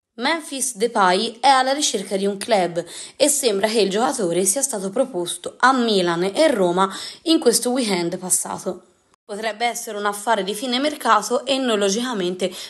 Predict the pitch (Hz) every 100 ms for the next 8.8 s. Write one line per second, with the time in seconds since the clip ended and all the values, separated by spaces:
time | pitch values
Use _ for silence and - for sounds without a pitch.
0 | - 269 294 294 285 240 233 233 294 240
1 | 180 180 220 - 294 302 226 226 208 -
2 | 277 269 - 180 208 196 190 185 170 -
3 | _ _ - 294 320 330 320 330 311 226
4 | 226 233 226 202 202 196 220 240 233 233
5 | 233 240 196 185 190 262 311 302 202 180
6 | 202 196 - - - 302 240 220 277 269
7 | 330 202 180 208 - 294 277 277 - 269
8 | 220 302 285 196 170 170 170 -